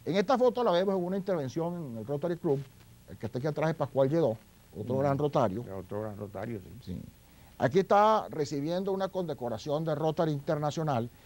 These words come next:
Speaker 1: El doctor Domínguez no solamente fue presidente y primer animador del Club de Barquisimeto, sino que fue gobernador del distrito correspondiente del
Speaker 2: Sí.
Speaker 1: Rotary Internacional.
Speaker 2: Exactamente.
Speaker 1: Aquí les fíjate tú, el Rotary Club promovió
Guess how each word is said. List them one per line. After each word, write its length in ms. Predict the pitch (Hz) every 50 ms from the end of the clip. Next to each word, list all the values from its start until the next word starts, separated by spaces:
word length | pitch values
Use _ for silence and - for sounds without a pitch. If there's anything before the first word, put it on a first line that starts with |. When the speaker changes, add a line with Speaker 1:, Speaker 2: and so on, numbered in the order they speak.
| -
Speaker 1:
El 200 | - 165 190 202
doctor 260 | 202 202 - - 233 240
Domínguez 420 | 277 269 262 254 240 262 247 233
no 100 | 220 226
solamente 360 | - 226 226 233 240 226 - 208
fue 140 | 214 220 214
presidente 640 | 220 226 220 - 147 143 180 220 247 247 190 - 135
y 80 | 123 107
primer 320 | - 113 123 139 165 190
animador 460 | 220 220 202 180 151 139 156 175 190 196
del 120 | 190 156
Club 280 | - - - 180 190 202
de 40 | 196
Barquisimeto, 640 | 196 190 - 185 - 196 180 156 127 131 - 165 156 - - - - - -
sino 240 | - 139 151 170 165
que 80 | 170
fue 120 | 165 214 214
gobernador 800 | 208 214 202 190 170 160 170 165 175 202 226 247 269 262 - -
del 220 | 175 185 175 165 151
distrito 480 | 139 - - 185 185 208 190 - 214 196
correspondiente 760 | 196 180 156 139 - 147 147 147 151 175 185 185 185 208 190
del 120 | 170 135
Speaker 2:
Sí. 40 | 123
Speaker 1:
Rotary 260 | 156 151 143 170 160 151
Internacional. 560 | 127 - 123 139 156 143 - 104 87 78 -
Speaker 2:
Exactamente. 580 | 107 - - 80 82 - - - 113 95 87 - - - - - - - -
Speaker 1:
Aquí 180 | 160 156 214 269
les 80 | 302
fíjate 220 | 311 294 285 269 226
tú, 180 | - 117 95 - - - - - - - -
el 120 | 135 165 190
Rotary 340 | 254 269 220 285 285 269
Club 260 | 196 254 285 262 196 - - - _ _ - _ - - - _
promovió 640 | - 247 254 262 269 262 240 233 208 180 175 185